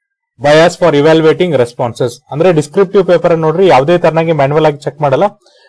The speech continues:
ಬದಲಾಗಿ ಅಲ್ಲಿ ಏನ್ ಮಾಡ್ತಾರೆ ಅಂದ್ರೆ ಆಟೋಮೇಟೆಡ್ ಸ್ಕೋರಿಂಗ್ ಮೆಕ್ಯಾನಿಸಮ್ಸ್ ಮೇಲೆ ಚೆಕ್ ಮಾಡ್ತಾರೆ. ಇದು ಏನಂದ್ರೆ ಯಾರು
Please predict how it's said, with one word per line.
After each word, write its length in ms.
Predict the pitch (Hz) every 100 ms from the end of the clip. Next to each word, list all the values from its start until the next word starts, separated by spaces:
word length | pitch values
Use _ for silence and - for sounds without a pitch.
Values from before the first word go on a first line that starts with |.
| _
ಬದಲಾಗಿ 340 | 127 151 202 196
ಅಲ್ಲಿ 140 | 175
ಏನ್ 100 | 175
ಮಾಡ್ತಾರೆ 280 | 175 156 156
ಅಂದ್ರೆ 160 | 165 180
ಆಟೋಮೇಟೆಡ್ 520 | 139 175 180 185 175
ಸ್ಕೋರಿಂಗ್ 380 | - 156 160 151
ಮೆಕ್ಯಾನಿಸಮ್ಸ್ 580 | 135 156 143 156 -
ಮೇಲೆ 140 | 156 147
ಚೆಕ್ 240 | 139 -
ಮಾಡ್ತಾರೆ. 460 | 139 123 156 214 _ _ _ _ -
ಇದು 220 | 156 214
ಏನಂದ್ರೆ 360 | 196 160 185 156
ಯಾರು 420 | 151 196 180